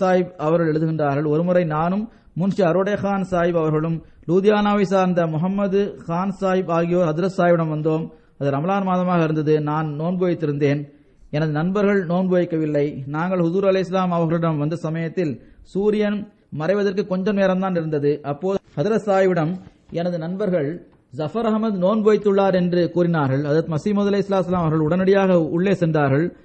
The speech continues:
சர்பத் இருந்த ஒரு கிளாஸை கொண்டு வந்தார்கள். பிறகு "நோன்பை திறங்கள், பயணத்தில் நோன்பு வைக்கக் கூடாது" என்று கூறினார்கள். நான் அவர்களது கட்டளையை நிறைவேற்றினேன். பிறகு அங்கு தங்கியிருந்த நாட்களில் நோன்பு வைக்க ஆரம்பித்தோம்.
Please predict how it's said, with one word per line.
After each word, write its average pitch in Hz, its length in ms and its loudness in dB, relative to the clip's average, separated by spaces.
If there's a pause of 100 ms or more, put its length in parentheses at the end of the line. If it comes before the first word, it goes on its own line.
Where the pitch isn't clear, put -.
(340)
சர்பத் 196 400 2
இருந்த 196 280 0
ஒரு 175 160 4
கிளாஸை 175 420 2
கொண்டு 170 200 2
வந்தார்கள். 151 520 2 (280)
பிறகு 190 640 4 (100)
"நோன்பை 220 360 4
திறங்கள், 190 580 2
பயணத்தில் 190 440 0
நோன்பு 190 280 -2
வைக்கக் 185 260 0
கூடாது" 175 380 2
என்று 165 200 -2
கூறினார்கள். 139 560 -2 (300)
நான் 170 260 0
அவர்களது 185 360 2
கட்டளையை 190 480 2
நிறைவேற்றினேன். 160 720 0 (240)
பிறகு 180 560 2 (500)
அங்கு 185 280 0
தங்கியிருந்த 202 460 2
நாட்களில் 180 680 0
நோன்பு 180 280 -2
வைக்க 190 280 4
ஆரம்பித்தோம். 156 680 0